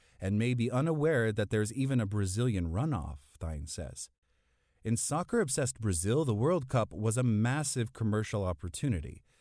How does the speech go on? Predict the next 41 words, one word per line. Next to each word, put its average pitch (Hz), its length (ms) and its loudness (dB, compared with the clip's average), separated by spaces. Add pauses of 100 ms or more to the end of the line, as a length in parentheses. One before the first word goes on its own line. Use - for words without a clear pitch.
(240)
If 107 140 -4
the 107 100 -4
platform 165 540 -2
was 131 120 0
taken 127 300 -2
offline, 90 760 -2 (360)
it 113 80 -2
would 110 140 0
be 107 160 0
a 98 40 0
huge 156 440 -2
hit - 380 -6
to - 140 -10
its - 140 -8
revenue. 95 400 -2 (720)
"We 113 180 2
reframed 120 540 0
it 110 100 0
as 98 260 -2
Brazil 107 400 0
is 131 120 2
our 92 120 0
third 151 400 2
largest 113 400 0
market, 85 520 -2 (240)
and 104 120 0
the 107 80 2
World 139 300 2
Cup 139 180 0
is 135 120 0
our 123 100 2
second 147 420 -2
largest 110 400 -2
ad 113 260 -2
revenue 104 340 2
opportunity 104 640 0
of 87 200 -4
the 87 140 -2
year," 90 480 -2
Thine 76 280 -6
says. - 420 -10